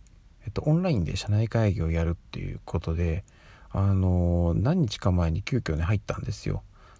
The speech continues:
で、あの、現場で調整してね、えっと、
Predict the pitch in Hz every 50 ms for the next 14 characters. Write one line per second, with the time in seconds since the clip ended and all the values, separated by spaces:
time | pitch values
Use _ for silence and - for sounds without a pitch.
0 | - - 139 135 147 143 143 139 135 131 131 127 127 123 113 - - - - -
1 | 123 123 120 117 117 117 113 - - 113 113 107 - 110 104 101 104 - - 98
2 | 98 98 98 101 104 - - - - - - - - - - - 139 - - -
3 | - - - - -